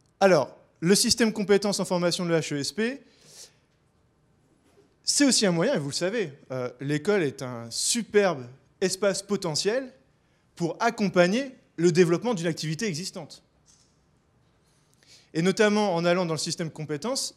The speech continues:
il y a vraiment une dimension qui est liée à la transformation. Parfois, les transformations nécessaires et utiles, on y reviendra. Cette chance que l'on a d'avoir un espace potentiel,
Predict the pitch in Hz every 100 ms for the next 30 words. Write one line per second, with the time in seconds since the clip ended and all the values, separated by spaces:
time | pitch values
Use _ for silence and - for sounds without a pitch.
0 | _ 139 151 143 190 196 190 160 151 143
1 | 123 156 156 151 254 165 175 214 190 190
2 | - 202 - 196 180 190 165 135 - 139
3 | 208 196 180 175 165 170 185 190 190 240
4 | - - 147 202 - 214 139 - - -
5 | _ 139 151 139 165 180 233 - - -
6 | - 175 - 254 226 214 208 202 196 175
7 | 151 170 170 143 - - _ 147 170 233
8 | - 226 - 208 202 185 - 165 156 127